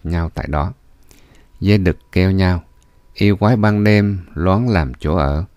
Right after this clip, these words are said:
và làm nơi nương náu yên ổn. Rắn roi sẽ làm ổ tại đó, đẻ trứng, ấp cho nở và nhóm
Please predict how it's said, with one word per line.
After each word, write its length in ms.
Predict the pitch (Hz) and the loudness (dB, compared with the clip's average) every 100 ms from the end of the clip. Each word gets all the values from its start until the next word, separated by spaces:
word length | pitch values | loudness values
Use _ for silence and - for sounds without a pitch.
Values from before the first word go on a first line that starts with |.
| _ _ _ _ | _ _ _ _
và 80 | 85 | -2
làm 360 | 87 85 69 73 | 0 0 -2 0
nơi 180 | 98 104 | 2 4
nương 260 | 104 101 | 4 2
náu 220 | 98 117 - | 2 0 0
yên 220 | 98 87 | -2 -2
ổn. 280 | - 76 98 _ _ _ - _ _ _ - | -4 -6 -8 _ _ _ -20 _ _ _ -6
Rắn 340 | 90 107 131 | -2 0 0
roi 320 | 110 107 104 92 | 2 2 2 0
sẽ 320 | - 82 76 | -2 -4 -2
làm 220 | 90 71 | -2 -2
ổ 200 | 69 71 | -4 -4
tại 160 | - - | -6 -6
đó, 240 | 76 82 - _ _ _ _ - | -6 -6 -10 _ _ _ _ -6
đẻ 220 | 85 76 - | -2 -2 0
trứng, 280 | 104 117 143 - _ - | 0 0 -4 -10 _ -6
ấp 160 | 113 - | -4 -2
cho 120 | 104 | -2
nở 400 | 90 80 60 85 107 | 0 0 -2 -4 -4
và 340 | - 76 69 62 _ _ _ _ - | -6 -4 -4 -6 _ _ _ _ -6
nhóm 300 | 87 95 | -2 0